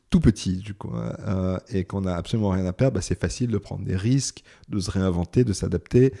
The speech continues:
euh, quand il y a des choses qui fonctionnent, c'est déjà un tout petit peu plus dur. Euh, et donc, de, de garder ce, cet esprit de, de projet, euh, pour nous, c'est, pour nous, c'est clé. Et donc, euh,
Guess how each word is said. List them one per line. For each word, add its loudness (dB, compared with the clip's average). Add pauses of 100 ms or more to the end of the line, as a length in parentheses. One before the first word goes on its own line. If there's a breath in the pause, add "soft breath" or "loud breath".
(360 loud breath)
euh, -2
quand 2
il 4
y 4
a 2
des 2
choses 0
qui -8
fonctionnent, 2
c'est -4
déjà 0
un 0
tout -6
petit -4
peu -2
plus -6
dur. 0 (400 loud breath)
Euh, -2
et -4
donc, 0
de, -2
de -6
garder 0
ce, -4
cet -4
esprit -4
de, -2
de -10
projet, -2 (480 loud breath)
euh, -2 (140)
pour -6
nous, -2
c'est, -4
pour -8
nous, -6
c'est -6
clé. 4
Et 0
donc, -4
euh, 0